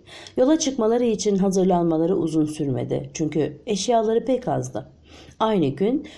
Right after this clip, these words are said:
Kazangap'la birlikte Sarıözek Bozkırı'ndaki Boranlı istasyonuna hareket ettiler. Şanslarını bir de bu şekilde deneseler ne kaybederlerdi? Ama sonradan bunun bir talih,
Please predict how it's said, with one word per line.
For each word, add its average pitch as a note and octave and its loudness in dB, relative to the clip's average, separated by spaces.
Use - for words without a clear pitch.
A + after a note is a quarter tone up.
Kazangap'la G#3 0
birlikte F#3+ 0
Sarıözek G#3 2
Bozkırı'ndaki E3 0
Boranlı F3+ 2
istasyonuna C#3+ -2
hareket C#3 -4
ettiler. - -6
Şanslarını A#3+ 2
bir B3 2
de B3 2
bu C#4 2
şekilde F3 0
deneseler E3 2
ne C4 0
kaybederlerdi? D#3 0
Ama G#3 0
sonradan E3 0
bunun E3 2
bir F3+ 0
talih, D#3+ 0